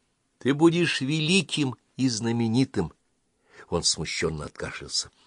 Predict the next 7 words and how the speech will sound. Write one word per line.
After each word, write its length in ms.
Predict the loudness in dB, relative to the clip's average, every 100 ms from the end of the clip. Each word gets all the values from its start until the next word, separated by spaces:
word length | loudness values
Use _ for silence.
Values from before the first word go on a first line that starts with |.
| _ _ _ _ _ _ _ 0
«Только 420 | 0 2 0 0 -6 -20 -20 _ _ 2
можно 360 | 4 4 2
мне 440 | 0 -2 -2 -2 -6 _ _ _ _ _ _
задать 460 | 2 4 4 0 0
тебе 320 | -4 0 0
один 260 | 0 -2 -2
вопрос?» 580 | -4 -2 -2 0 -2